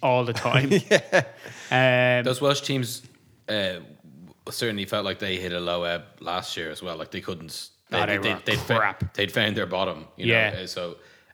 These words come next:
Speaker 3: and it's something I said to you after the result, uh, the Leinster result.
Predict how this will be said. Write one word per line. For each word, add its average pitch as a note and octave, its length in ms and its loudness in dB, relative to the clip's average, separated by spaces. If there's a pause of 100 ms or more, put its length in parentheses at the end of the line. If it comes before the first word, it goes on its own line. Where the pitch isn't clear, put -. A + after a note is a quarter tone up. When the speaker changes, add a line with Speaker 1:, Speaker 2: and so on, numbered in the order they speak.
Speaker 3:
and A#2+ 280 0 (320)
it's G#2 140 -2
something B2+ 180 0
I A2 100 2
said A2 220 4
to A2 100 -2
you G2+ 120 2
after F#2 360 -2 (520)
the F2 140 -6
result, E2 560 -8 (100)
uh, D#2+ 120 -14
the D#2 80 -14
Leinster F#2 320 -6
result. E2 380 -8